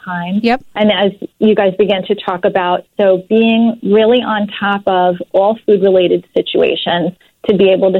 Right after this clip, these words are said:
Speaker 1: strictly avoid any of the foods that are known to be allergens, as well as avoiding any kind of cross contact, that's where it gets really tricky. So because very minute amounts of an allergen can trigger an allergic reaction,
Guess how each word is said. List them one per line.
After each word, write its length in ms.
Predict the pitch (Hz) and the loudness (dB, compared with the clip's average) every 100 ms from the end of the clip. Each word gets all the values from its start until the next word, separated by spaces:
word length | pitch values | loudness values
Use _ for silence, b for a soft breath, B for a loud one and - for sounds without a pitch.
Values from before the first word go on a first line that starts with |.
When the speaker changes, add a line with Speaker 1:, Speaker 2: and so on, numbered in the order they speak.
| 180 | -4
Speaker 1:
strictly 480 | - 202 - 208 202 | -4 -4 -2 0 2
avoid 600 | 180 175 185 180 180 180 _ - | 2 2 2 2 2 -2 _ -4
any 380 | 208 208 208 190 | -2 0 0 0
of 220 | 185 165 | -2 -2
the 220 | 175 180 175 | 0 0 0
foods 260 | 220 190 175 175 | 2 2 2 -2
that 140 | 175 | -2
are 80 | 180 | 0
known 260 | 175 175 180 | 0 0 0
to 60 | 196 | 2
be 100 | 196 | 0
allergens, 680 | 175 156 180 170 165 254 - B B - | 0 -2 -2 -2 -2 -4 -6 B B -8
as 140 | 202 196 | -2 0
well 260 | 208 220 220 | 2 2 2
as 120 | 220 | 0
avoiding 400 | 202 190 196 190 - | 0 0 0 0 -2
any 220 | 208 202 | -2 -2
kind 140 | 214 180 | -4 -4
of 100 | - | -6
cross 340 | - 208 202 - - | -6 -4 -6 -10 -6
contact, 500 | 185 220 240 330 339 | -2 -2 -2 -4 -2
that's 240 | 254 247 | -4 0
where 100 | 240 | -2
it 60 | 220 | 0
gets 200 | 208 - | -4 0
really 220 | 190 190 - | 0 0 -4
tricky. 440 | - 196 - 107 - B B B _ _ - | -6 -4 -4 -6 -8 B B B _ _ -2
So 380 | 220 202 196 202 _ _ | 0 2 0 -2 _ _
because 540 | 226 233 - 311 311 277 226 226 | -4 -4 -4 0 0 -2 -4 0
very 380 | 226 233 277 | 0 2 2
minute 640 | 254 214 208 202 196 202 - - - | 2 2 0 0 0 0 -4 -12 -4
amounts 600 | 202 196 175 170 208 226 | 0 0 0 -2 -2 0
of 120 | 208 | 0
an 80 | 190 | 0
allergen 600 | - 175 185 190 202 196 | -2 -2 0 0 -2 -2
can 140 | 185 180 - - | -2 -2 -2 0
trigger 280 | 185 202 | 2 2
an 120 | 202 190 | 2 2
allergic 420 | 185 185 180 180 | 2 2 0 0
reaction, 600 | 185 220 247 - 190 | 0 0 -4 -4 -4